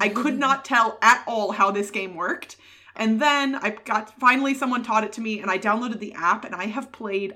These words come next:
Speaker 1: a lot of Tichu this
Speaker 2: <laughs>
Speaker 1: year. Like, a lot,
Speaker 2: Nice.
Speaker 1: a lot.
Speaker 2: <laughs>
Speaker 1: So, yeah, Tichu is great. And really, trick-taking games are striking me in a specific way lately. I'm really enjoying them quite a bit.
Speaker 2: Mm-hmm. Our next category is now twenty nineteen games,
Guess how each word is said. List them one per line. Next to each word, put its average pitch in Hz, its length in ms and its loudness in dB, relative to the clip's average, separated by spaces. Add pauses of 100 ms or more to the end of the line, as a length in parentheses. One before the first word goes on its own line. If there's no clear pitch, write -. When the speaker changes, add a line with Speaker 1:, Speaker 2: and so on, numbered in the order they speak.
Speaker 1:
a 196 60 0
lot 165 580 -2
of 190 160 -8
Tichu 240 540 -6
this 233 200 -6
Speaker 2:
<laughs> 240 80 -4
Speaker 1:
year. - 280 -8 (300)
Like, - 360 -4 (100)
a 214 100 0
lot, 180 320 0
Speaker 2:
Nice. - 120 -8
Speaker 1:
a - 40 -12
lot. - 240 -8 (180)
Speaker 2:
<laughs> 269 240 -8
Speaker 1:
So, 170 480 -2
yeah, 175 300 -4 (100)
Tichu 262 340 -2
is 214 80 -4
great. 214 320 0
And 202 180 -4
really, 359 260 -2
trick-taking 392 580 -4
games 226 260 -4
are 170 60 -10
striking 208 520 -4
me 175 240 -12
in 185 140 -10
a 160 100 -8
specific 269 480 -10
way 180 220 -2
lately. 160 500 -10
I'm 262 200 -4
really 254 280 -4
enjoying 165 440 -6
them 151 140 -14
quite 131 220 -8
a - 40 -16
bit. - 260 -14 (260)
Speaker 2:
Mm-hmm. 202 220 -14 (640)
Our 233 240 -4
next 302 220 -4
category 254 760 -4 (160)
is 208 320 -8
now 202 380 -6
twenty 220 240 -6
nineteen 202 380 -8
games, 208 420 -12